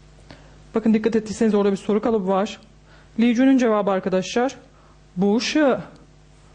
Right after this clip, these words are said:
wo bu shi lao shi." Şimdi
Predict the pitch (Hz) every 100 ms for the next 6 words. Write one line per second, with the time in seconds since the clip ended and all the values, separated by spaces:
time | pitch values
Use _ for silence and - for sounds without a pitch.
0 | - - 180 185 175 170 226 254 - 254
1 | 214 175 160 - 202 196 202 - - -
2 | - - - - - - - - - -
3 | - - - - - - 285 247 277